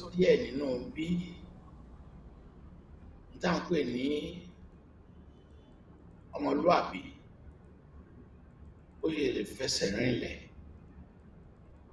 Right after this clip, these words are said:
tí ó dẹ̀ tún jẹ́ wípé àwọn tó bá ń wo ọmọlúàbí yẹn, á lè máa lo nǹkan tẹ́ dálẹ̀ yìí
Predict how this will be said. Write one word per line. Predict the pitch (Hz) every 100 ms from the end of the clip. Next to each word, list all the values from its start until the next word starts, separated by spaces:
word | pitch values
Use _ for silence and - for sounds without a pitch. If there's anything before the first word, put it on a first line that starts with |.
| - - - - -
tí | -
ó | 180
dẹ̀ | 185 170
tún | - 131
jẹ́ | 151
wípé | 156 156 -
àwọn | 139 135
tó | 147
bá | 196 196
ń | 190
wo | 180
ọmọlúàbí | 156 151 156 185 175 - 180
yẹn, | 170 120 127 - - - - - - - - - - - -
á | - 151
lè | 180 160
máa | 131 131 127 120 - -
lo | - 139 127 127 - - - - - - - - - - - - - - - - - - -
nǹkan | - 127 147
tẹ́ | 160 160 -
dálẹ̀ | 147 165 175 143
yìí | 113